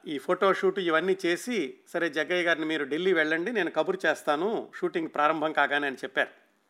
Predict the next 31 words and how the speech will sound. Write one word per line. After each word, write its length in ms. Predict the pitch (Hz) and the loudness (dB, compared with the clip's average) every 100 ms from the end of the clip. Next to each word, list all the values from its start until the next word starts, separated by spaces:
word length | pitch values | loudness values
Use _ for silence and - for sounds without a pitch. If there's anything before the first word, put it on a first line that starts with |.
| _ _ _ _ _ _ _ - | _ _ _ _ _ _ _ -6
అది 140 | 151 | -4
ఎన్ని 160 | 151 214 | -2 0
రోజులైనా 480 | 226 220 208 196 196 | 2 2 4 4 4
కానీ 240 | 185 214 | 2 2
మళ్ళీ 380 | 185 175 180 160 | 0 2 2 2
జగ్గయ్య 300 | 156 160 190 | 2 2 4
గారికి 580 | 170 170 196 180 139 127 | 4 2 0 0 0 -2
ఏమీ, 480 | 165 175 156 120 120 _ _ - - 151 | 0 2 0 -2 -10 _ _ -20 -10 -6
ఆ, 60 | 139 135 139 147 | -2 -2 -4 -8
గోపీచంద్ 560 | 123 170 226 208 190 | -4 -2 0 0 2
గారి 160 | 165 156 | 2 0
దగ్గర 200 | 151 160 | 0 -2
నుంచి 460 | 156 156 202 143 - _ | -4 -4 -4 -4 -6 _
ఏమీ 240 | - 156 151 | -4 -4 -2
జవాబు 380 | 143 156 151 | 0 0 0
లేదు. 240 | 147 143 - _ _ _ _ _ _ _ _ | -2 -4 -6 _ _ _ _ _ _ _ _
దాంతో 320 | 165 196 196 208 | 2 2 2 0
జగ్గయ్య 340 | 165 165 190 | 0 2 4
గారు 180 | 185 175 | 4 4
కూడా 160 | 180 | 6
ఆ 40 | 165 | 6
విషయం 280 | 151 - 151 | 6 0 -2
మర్చిపోయారు. 440 | 143 - 165 127 - _ _ _ _ _ _ _ _ - | -2 -2 -2 -2 -6 _ _ _ _ _ _ _ _ 4
కానీ 240 | 170 233 | 4 4
ఇటువైపు 420 | 208 185 190 190 | 0 2 2 4
ఈ 80 | 202 | 0
పేరంటాలు 600 | - 175 185 196 196 196 | 4 6 6 4 4 4
అనే 160 | 185 175 | 2 0
సినిమా 280 | 180 180 180 | -2 0 0
షూటింగ్ 340 | - 190 180 | -2 -2 0
జరుగుతోంది. 500 | 151 170 175 135 92 | 0 -2 -2 -4 -6